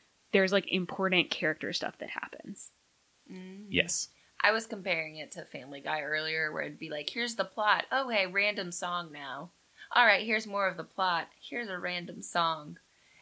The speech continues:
Speaker 2: And it makes more sense now that you've explained it, and it makes it less like Family Guy. So, thank you.
Speaker 1: <laughs> I'm
Speaker 3: <laughs>
Speaker 1: happy,
Speaker 3: I'm really
Speaker 1: I'm
Speaker 3: glad to
Speaker 1: happy to
Speaker 3: hear
Speaker 1: make
Speaker 3: that.
Speaker 1: things less like Family
Speaker 3: <laughs>
Speaker 1: Guy.
Speaker 2: <laughs> That is a goal, right?
Speaker 1: Yeah, yeah, one would hope.
Speaker 3: Um, so I think the book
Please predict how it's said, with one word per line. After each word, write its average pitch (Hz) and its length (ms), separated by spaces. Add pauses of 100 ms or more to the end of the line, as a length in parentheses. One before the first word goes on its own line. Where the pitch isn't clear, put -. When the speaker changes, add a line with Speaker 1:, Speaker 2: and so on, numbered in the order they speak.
Speaker 2:
And 208 180
it 202 100
makes 214 220
more 208 140
sense 180 340
now 165 140
that 156 120
you've 160 180
explained 165 520
it, 277 120
and - 120
it 202 100
makes 214 240
it 269 80
less 240 220
like 277 180
Family 277 320
Guy. 185 260
So, 202 360 (120)
thank - 320
you. - 60
Speaker 1:
<laughs> - 20
I'm 240 220
Speaker 3:
<laughs> - 0
Speaker 1:
happy, 254 440
Speaker 3:
I'm 143 60
really 233 80
Speaker 1:
I'm 254 60
Speaker 3:
glad 277 100
to 277 60
Speaker 1:
happy 277 240
to 277 120
Speaker 3:
hear 247 60
Speaker 1:
make 240 140
Speaker 3:
that. - 80
Speaker 1:
things 254 260
less 226 220
like 226 140
Family 247 360
Speaker 3:
<laughs> - 0
Speaker 1:
Guy. 220 480 (260)
Speaker 2:
<laughs> - 160
That 247 140
is 233 160
a 208 80
goal, 165 380
right? 156 180
Speaker 1:
Yeah, 202 360
yeah, 233 380
one 226 180
would 240 100
hope. 226 240 (1200)
Speaker 3:
Um, 95 520 (400)
so - 160
I 120 60
think 180 240
the 101 160 (220)
book 113 300